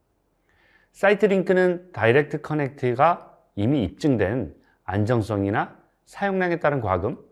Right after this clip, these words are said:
또 사용의 편의성을 기반으로 구축되기 때문에 전용선 속도 오십 메가비피에스에서 최대 백 기가비피에스까지 확장하실 수 있는 글로벌 웬 네트워크를 신속하게 프로비저닝 하실 수 있습니다.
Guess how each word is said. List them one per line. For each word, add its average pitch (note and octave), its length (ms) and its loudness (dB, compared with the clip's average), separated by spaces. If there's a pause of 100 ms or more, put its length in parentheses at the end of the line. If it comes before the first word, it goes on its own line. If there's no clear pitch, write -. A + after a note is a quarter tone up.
(220)
또 F#2+ 120 -12
사용의 F3 480 -4
편의성을 F#3 500 -6
기반으로 G#2 400 -4
구축되기 G#2 500 -6
때문에 G2+ 500 -6 (640)
전용선 C#3+ 420 2
속도 D#3 440 2
오십 G#2+ 220 0
메가비피에스에서 G#2 1040 -2 (280)
최대 F#3 440 -2
백 G2+ 200 -8
기가비피에스까지 A#2+ 1120 -2 (240)
확장하실 F3 640 0
수 B2 160 -4
있는 E3 400 -2 (300)
글로벌 B2 560 2
웬 A#2 240 2
네트워크를 G2 640 -4 (400)
신속하게 F#3 760 -6
프로비저닝 B2 480 -2
하실 G2 220 -4
수 E2+ 100 -10
있습니다. D#2 440 -14